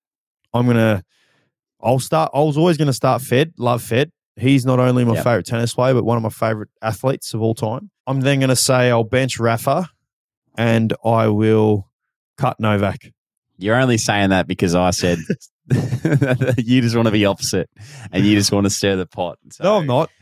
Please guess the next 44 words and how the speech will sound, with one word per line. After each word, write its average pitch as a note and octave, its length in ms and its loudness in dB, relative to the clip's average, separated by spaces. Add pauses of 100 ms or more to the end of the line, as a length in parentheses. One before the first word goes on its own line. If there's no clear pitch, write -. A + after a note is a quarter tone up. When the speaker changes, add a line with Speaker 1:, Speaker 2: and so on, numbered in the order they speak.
Speaker 2:
we D3 100 -6
can D3+ 80 0
Speaker 1:
No, E3 100 4
Speaker 2:
just, E3+ 100 0
Speaker 1:
I'm D3+ 40 -4
not. D3+ 280 0
Speaker 2:
we F3+ 140 0
can E3+ 100 0
just D3+ 180 0
move A#2+ 180 2
on G#2+ 180 2
to A2+ 100 0
the G2+ 100 2
next G2 220 0
one G2 160 2
because G#2+ 340 2
you, C3+ 120 4
Speaker 1:
No, E3 180 2
Speaker 2:
I C#3 60 4
Speaker 1:
I'm C3+ 60 2
Speaker 2:
know A#2 160 2
Speaker 1:
not. G#2+ 80 2
Speaker 2:
that G#2 140 -4 (200)
you G#2 180 0
know G2+ 280 0 (260)
exactly G2+ 480 -2
what F2+ 140 2
I'm F2 160 -2
thinking. D#2+ 240 -18 (880)
Speaker 1:
I'm F3+ 280 0
saying D3 760 -2
that B2+ 340 -6 (1300)
if B2+ 120 -6
it C#3 80 0
wasn't E3 300 0
for D#3 160 -6
injury D3 400 2
breaking B2+ 520 0
Rafa B2+ 380 0
down, B2 520 -2 (720)
that A#2+ 280 0 (200)
in D#3 120 2
his D#3 200 2
prime, C#3 560 0